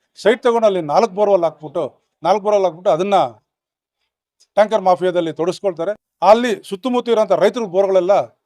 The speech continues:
ಒಣಗೋಗಿರೋಂಥದ್ದು ಉದಾಹರಣೆ ಇದೆ, ಬೇಕಾದ್ರೆ ನಮ್ಗೆ ಅದನ್ನೂ ತೋರಿಸ್ಕೊಡ್ತೇನೆ ನಾನು ಇವತ್ತು. ಈ ರೀತಿ ಆಗೋವಾಗ ನಾವು ಇದನ್ನ ಒಂದು ಸೀರಿಯಸ್ ಆಗಿ ಆಕ್ಷನ್ ತಗೊಳ್ಳೇಬೇಕು ಅಂತ ಈ ತೀರ್ಮಾನ ಮಾಡ್ಕೊಂಡು ನಾವು ನಿಲ್ಸಿರೋಂಥದ್ದು. ನಮ್ಗೇನು ಯಾವುದೇ ಸಮುದಾಯದ ಮೇಲೆ ಆಗಲಿ, ಯಾವುದೇ ಸಮಾಜದ ಮೇಲೆ, ಯಾವುದೇ ಜಾತಿ ಮೇಲೆ ಆಗಲಿ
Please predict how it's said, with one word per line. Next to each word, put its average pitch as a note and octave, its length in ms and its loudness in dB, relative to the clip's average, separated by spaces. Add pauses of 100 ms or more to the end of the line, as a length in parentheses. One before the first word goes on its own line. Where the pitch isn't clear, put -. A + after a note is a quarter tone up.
(200)
ಒಣಗೋಗಿರೋಂಥದ್ದು F3+ 640 0
ಉದಾಹರಣೆ E3+ 420 2
ಇದೆ, D#3+ 160 -6
ಬೇಕಾದ್ರೆ D3 420 -8
ನಮ್ಗೆ C3 180 -18
ಅದನ್ನೂ D#3 280 -6
ತೋರಿಸ್ಕೊಡ್ತೇನೆ D3+ 600 -8
ನಾನು B2+ 200 -16
ಇವತ್ತು. C3 280 -16 (720)
ಈ G3 80 -6
ರೀತಿ G#3+ 240 -6
ಆಗೋವಾಗ F3 440 2 (300)
ನಾವು F3+ 200 0
ಇದನ್ನ E3+ 200 -4
ಒಂದು D3 260 -4
ಸೀರಿಯಸ್ G3 340 -2
ಆಗಿ F3+ 140 -2
ಆಕ್ಷನ್ D#3 320 -8
ತಗೊಳ್ಳೇಬೇಕು F#3+ 500 0
ಅಂತ E3+ 120 -8
ಈ E3 180 -6
ತೀರ್ಮಾನ E3 300 -6
ಮಾಡ್ಕೊಂಡು D3+ 680 -8 (120)
ನಾವು D#3 120 -2
ನಿಲ್ಸಿರೋಂಥದ್ದು. D3+ 540 -6
ನಮ್ಗೇನು G3+ 760 -4
ಯಾವುದೇ F3+ 280 -2
ಸಮುದಾಯದ F#3+ 480 2
ಮೇಲೆ F#3 200 0
ಆಗಲಿ, F#3+ 320 -4 (240)
ಯಾವುದೇ F3 200 0
ಸಮಾಜದ F3+ 440 0
ಮೇಲೆ, F3+ 320 -2
ಯಾವುದೇ D#3+ 280 -2
ಜಾತಿ D3 320 -8
ಮೇಲೆ F3+ 240 -2
ಆಗಲಿ F#3 400 -8